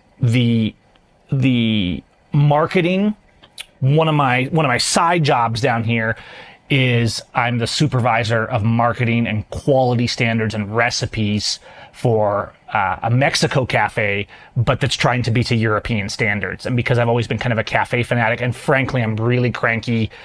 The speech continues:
at restaurants for customer service and things like that, I am the hard ass that's,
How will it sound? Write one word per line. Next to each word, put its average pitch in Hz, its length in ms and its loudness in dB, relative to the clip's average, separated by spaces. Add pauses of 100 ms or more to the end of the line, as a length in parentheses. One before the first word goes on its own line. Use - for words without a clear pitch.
(160)
at 135 140 -2
restaurants 120 520 0
for 117 140 -2
customer 113 460 -2
service 110 420 -2
and 110 100 -2
things 113 220 -4
like 104 160 -2
that, 113 240 -2 (460)
I 131 160 2
am 123 560 0
the 139 160 0
hard 147 420 0
ass 113 640 -2 (460)
that's, - 520 0